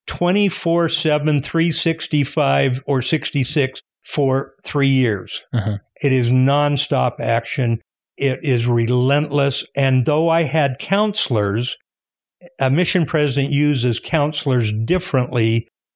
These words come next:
Speaker 1: than a stake president or a bishop would.
Speaker 2: Hmm.
Speaker 1: And, uh, and so my counselors helped train priesthood leaders and the saints in other parts of the mission.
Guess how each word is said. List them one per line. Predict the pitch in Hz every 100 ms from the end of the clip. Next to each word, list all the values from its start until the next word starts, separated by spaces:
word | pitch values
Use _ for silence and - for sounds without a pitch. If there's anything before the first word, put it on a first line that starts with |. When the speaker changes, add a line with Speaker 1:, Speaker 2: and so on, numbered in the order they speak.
| _
Speaker 1:
than | 135 120
a |
stake | - 143 135
president | - 135 120 110 117 107 - _ _ _ -
or | 135 120
a |
bishop | 107 123 - 104 -
would. | 113 95 - -
Speaker 2:
Hmm. | 143 113 - _ _ -
Speaker 1:
And, | 123 120 120 120
uh, | 117 113 110 - -
and | 127 123
so | - 143 131
my | 123 120
counselors | 117 - 202 202 - 135 123 123 - _ _
helped | - 151 143 -
train | - 165 151 143 139 - _
priesthood | - 180 - 147
leaders | 139 143 135 135 127
and | 127 123
the |
saints | 113 156 143 135 -
in | 131
other | 135 131
parts | 123 127 131 -
of | 123
the | 117
mission. | 131 156 - 120